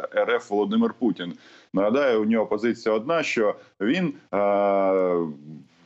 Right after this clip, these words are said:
засуджений, е, за те, що, е, скоїв, е, намагався і планував скоїти теракт. І решта якихось, е, м, оцінок, е,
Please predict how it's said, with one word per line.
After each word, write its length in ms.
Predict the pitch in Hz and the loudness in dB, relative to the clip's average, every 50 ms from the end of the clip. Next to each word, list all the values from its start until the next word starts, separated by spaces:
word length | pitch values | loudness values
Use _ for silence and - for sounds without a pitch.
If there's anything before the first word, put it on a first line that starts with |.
| _ - | _ -10
засуджений, 920 | 92 90 104 107 - - 160 156 123 113 117 113 113 110 107 104 95 90 90 | -6 -4 -4 -4 -2 -2 -2 0 0 2 2 2 2 2 2 2 0 2 2
е, 360 | 90 95 92 92 95 92 92 90 | 2 2 2 2 2 2 2 0
за 140 | 85 98 98 | 0 -2 -4
те, 200 | - - 139 139 | -2 -2 -2 -2
що, 460 | - - - - 107 107 110 101 95 | -2 -2 -2 0 2 2 2 2 2
е, 260 | 98 98 95 95 92 90 | 0 0 2 0 0 -2
скоїв, 640 | - - - - 120 110 104 101 98 92 90 92 | -6 -10 -4 -2 0 0 2 2 0 0 0 0
е, 680 | 92 90 90 90 87 87 85 85 82 82 80 80 80 76 78 - - _ - - | 0 2 2 2 0 2 2 2 2 2 0 0 -2 -4 -6 -10 -18 _ -12 -4
намагався 720 | 104 110 110 113 113 110 113 107 104 92 - - 90 85 | -2 0 2 2 0 0 0 0 0 -2 -4 -6 -6 -6
і 260 | 82 82 82 80 76 - | -4 -4 -6 -10 -10 -6
планував 380 | 87 87 95 104 113 117 110 | -6 -4 -2 0 0 0 -2
скоїти 440 | - - - 113 107 104 95 - 104 | -4 -4 -2 0 0 0 -2 -4 -6
теракт. 380 | - - 110 95 85 73 - - _ _ - - - _ _ _ - | -2 -2 -2 0 0 -2 -4 -8 _ _ -20 -20 -20 _ _ _ 0
І 440 | 110 113 113 113 113 113 110 110 110 110 107 104 - | 2 2 4 4 4 4 4 4 2 2 2 0 0
решта 480 | - 120 - - - - - - 135 123 | 0 0 0 0 0 -2 -4 -2 0 0
якихось, 640 | 113 113 113 - - 113 - - 147 139 - - - | 0 0 -2 -2 -4 -4 -2 -2 -4 -4 -4 -6 -2
е, 80 | 110 104 101 101 101 101 98 98 95 95 92 92 90 90 87 85 | 0 2 2 2 2 2 2 2 2 2 2 0 0 0 -2 -2
м, 560 | 82 87 92 92 92 95 92 90 90 87 80 80 78 - - _ _ - - - - - - - - | -4 -4 -2 0 0 2 0 0 -2 -4 -4 -6 -10 -12 -16 _ _ -20 -20 -20 -16 -12 -8 -6 -6
оцінок, 580 | - - - - 190 196 180 139 110 - - | -6 -4 -2 -2 -2 0 0 0 -2 0 0
е, 40 | 107 | 0